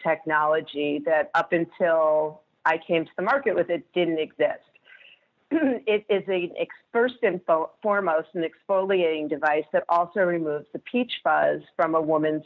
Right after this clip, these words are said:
face. So it's quick, it's painless. It literally instantly reveals the smoothest, most beautiful skin that you never knew you had. And my inspiration for it is, was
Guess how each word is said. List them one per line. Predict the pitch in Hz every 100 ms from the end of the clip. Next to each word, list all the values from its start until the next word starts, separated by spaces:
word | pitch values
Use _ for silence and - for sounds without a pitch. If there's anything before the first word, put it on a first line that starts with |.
| _
face. | 156 151 - - _ _ _ - - _ _ - 208
So | 180 170 165 160 -
it's | 175 175 _ _ _ _ _
quick, | - 220 220 - 156
it's | - _ - -
painless. | 214 202 196 185 185 - _ _ _ _ -
It | 180
literally | 190 190 196 202 202 202 202 196 196 190 185 185 - _ -
instantly | 226 233 - - 214 - 190 185 170
reveals | 170 170 175 170 165 165 165 165 _
the | 165 -
smoothest, | 196 185 180 175 170 170 185
most | 165 151 -
beautiful | 170 170 170 160 -
skin | 165 160
that | 160
you | 160
never | 156 147
knew | 151 143
you | 139 135
had. | 143 135 - - - _ _ _ _ _ _
And | 185
my | 185 175
inspiration | 185 185 175 175 214 - 170 165
for | 156 156
it | 147 - _ -
is, | 165 143 -
was | 165 156